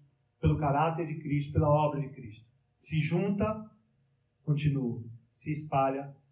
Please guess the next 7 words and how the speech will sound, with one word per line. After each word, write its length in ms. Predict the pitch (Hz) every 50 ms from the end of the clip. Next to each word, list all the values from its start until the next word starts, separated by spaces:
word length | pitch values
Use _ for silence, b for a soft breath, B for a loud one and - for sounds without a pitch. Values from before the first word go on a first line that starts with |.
| _ _ _
a 100 | 131 127
gente 280 | 131 135 131 131 147
tira 260 | 139 - 147 135 135
de 100 | 127 120
nossa 300 | 120 127 123 117 120 127
vida. 220 | 120 107 98 98 - _ _ _ _ _ _ _ _ _ _ _ _ _ _ _ _ _ _ _ _ _ _
Amém? 560 | 117 117 135 147 170 208 - - - -